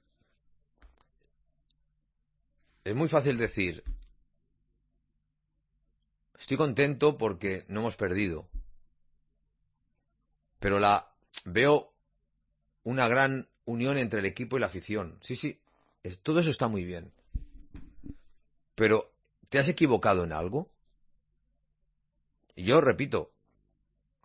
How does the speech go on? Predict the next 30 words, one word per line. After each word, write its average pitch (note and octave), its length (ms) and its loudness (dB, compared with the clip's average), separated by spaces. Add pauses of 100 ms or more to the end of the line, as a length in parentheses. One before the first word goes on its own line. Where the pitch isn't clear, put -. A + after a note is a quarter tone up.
(460)
me G2 100 -4
parece G#2+ 340 2
que G#2 160 -2
Quique G#2+ 200 0
es C3 60 2
un A#2 120 0
gran A#2 200 2
entrenador, G#2+ 600 0 (1400)
pero E2 200 -2
hay F2+ 60 -2
cosas G#2+ 320 -2
que G#2+ 80 2
a F#2 40 4
mí G#2+ 180 2
no, C3 360 2
no G2+ 180 0
acaban B2 420 4
de, F#2+ 440 -4 (960)
o G2 120 -2
no B2+ 80 6
acabo C3+ 260 6
de B2 60 8
entenderlas. A2+ 760 -2 (1000)
Lo G2+ 200 -2
de F#2+ 380 -6 (580)
Víctor, A2+ 560 2
lo G#2 120 2
de F#2+ 280 0
Víctor A#2 280 -2
Sánchez, F2 520 -8